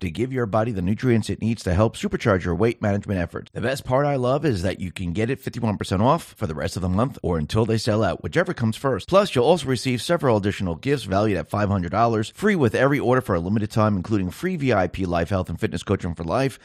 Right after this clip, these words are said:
two free new ebooks titled Top Ten Foods That Burn Belly Fat and Top Eight Exercises to Reduce Belly Fat, a sixty-day satisfaction guarantee, and free shipping. Get yours now by going to trim with X twenty-two dot com.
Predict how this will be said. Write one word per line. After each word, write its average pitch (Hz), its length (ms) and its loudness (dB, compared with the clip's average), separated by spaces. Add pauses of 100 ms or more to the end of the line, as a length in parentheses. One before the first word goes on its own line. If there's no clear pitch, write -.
two 208 180 0
free 143 420 0
new 147 180 4
ebooks 92 420 0
titled 92 400 2
Top - 240 0
Ten 110 240 4
Foods 165 380 2
That 104 240 -2
Burn 120 240 2
Belly 110 240 2
Fat 120 320 2
and 85 180 -6
Top 120 280 4
Eight 120 180 -2
Exercises 110 640 -2
to 80 80 -8
Reduce 110 300 -4
Belly 113 260 2
Fat, 113 320 2
a 85 120 -2
sixty-day 139 580 2
satisfaction 110 600 0
guarantee, 95 540 -2
and 95 180 -2
free 95 240 -2
shipping. 175 460 -2
Get - 260 0
yours 202 280 2
now 156 280 2
by 101 260 0
going 135 460 0
to 113 220 0
trim 220 380 0
with 98 140 2
X 92 180 -2
twenty-two 101 360 -2
dot 78 200 -4
com. 170 320 2